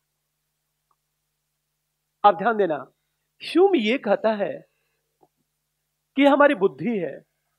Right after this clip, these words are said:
ये अनुभव है, ये जो है संवेदना है। ध्यान देना,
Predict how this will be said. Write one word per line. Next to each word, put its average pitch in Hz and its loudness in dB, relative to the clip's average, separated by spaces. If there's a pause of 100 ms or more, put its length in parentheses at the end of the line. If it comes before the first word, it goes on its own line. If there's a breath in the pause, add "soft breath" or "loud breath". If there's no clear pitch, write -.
(360)
ये 226 2
अनुभव 190 0
है, - -20 (600)
ये 240 2
जो 269 4
है - 0 (140)
संवेदना 240 2
है। 214 -6 (220)
ध्यान 208 -4
देना, 139 -10